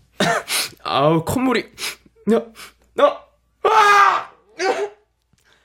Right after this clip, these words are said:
콧물인 줄 알고 손을, 손으로 코를 닦는데 피가 콸콸 쏟아지기 시작한 겁니다. 뭐,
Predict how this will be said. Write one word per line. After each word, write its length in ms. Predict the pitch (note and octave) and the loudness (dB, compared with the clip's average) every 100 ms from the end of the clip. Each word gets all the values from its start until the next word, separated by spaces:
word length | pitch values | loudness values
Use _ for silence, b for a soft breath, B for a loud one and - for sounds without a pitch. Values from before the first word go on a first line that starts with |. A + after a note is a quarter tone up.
| _ _ _ _ | _ _ _ _
콧물인 480 | - D3+ D3+ D3+ C#3 | -10 -6 -2 -2 -4
줄 140 | C3+ | -2
알고 440 | G#2+ G2+ B2 C3 - | -2 -2 -2 -4 -4
손을, 400 | - G3+ G3+ F#3+ _ _ | -8 -4 -2 -4 _ _
손으로 400 | - A#3 A3 G#3+ | -10 -4 -2 -2
코를 280 | A3 C4 B3+ | -4 -4 -4
닦는데 680 | E3 - D#3+ D3+ D3 D#3 - b b b b | -6 -6 -2 0 0 -2 -6 b b b b
피가 280 | - A#3 A3 | -6 -4 -4
콸콸 440 | - D#4 C#4+ D4 | -4 -4 -2 -2
쏟아지기 420 | C4 A#3+ C4 F#3 F3+ | -2 -2 -2 -2 -4
시작한 360 | - C4+ G#3 | -4 -2 0
겁니다. 360 | D3 G#2 G2+ - b b b b b b b b | 0 -2 -6 -10 b b b b b b b b
뭐, 400 | A#2+ B2 - - | -6 -4 -6 -10